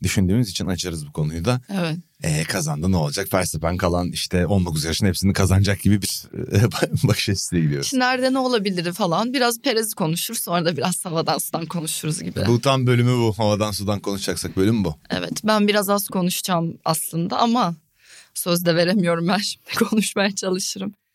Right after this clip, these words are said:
Speaker 2: Sesim kötü
Speaker 1: Ses
Speaker 2: mü?
Speaker 1: yok. Kısık biraz sadece.
Speaker 2: Kısık mı?
Speaker 1: Kısık derken, e, şeyi yüksek, desibeli yüksek.
Speaker 2: Sabah hiç çıkmıyordu.
Speaker 1: İyi sesin.
Speaker 2: Yani izleyicilerimize de söyleyeyim, bizim WhatsApp grubumuzda,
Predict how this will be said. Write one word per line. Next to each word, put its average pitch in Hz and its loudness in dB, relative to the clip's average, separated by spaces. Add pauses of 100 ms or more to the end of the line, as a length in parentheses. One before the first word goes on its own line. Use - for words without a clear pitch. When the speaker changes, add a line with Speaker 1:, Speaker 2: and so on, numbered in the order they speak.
(100)
Speaker 2:
Sesim 285 -4
kötü 302 0
Speaker 1:
Ses 440 -4 (240)
Speaker 2:
mü? 151 4
Speaker 1:
yok. 143 -2 (280)
Kısık - -2
biraz 76 -4
sadece. 57 -8
Speaker 2:
Kısık - -8
mı? 202 -4
Speaker 1:
Kısık - -6
derken, 143 0 (760)
e, - -12
şeyi 113 2
yüksek, 98 -4
desibeli - 2
yüksek. 165 -6
Speaker 2:
Sabah 190 0
hiç 269 -6
çıkmıyordu. 165 0
Speaker 1:
İyi 196 0
sesin. - -12
Speaker 2:
Yani 175 0
izleyicilerimize 185 -2
de 185 0
söyleyeyim, 226 -2
bizim 185 -2
WhatsApp 180 -2
grubumuzda, 180 0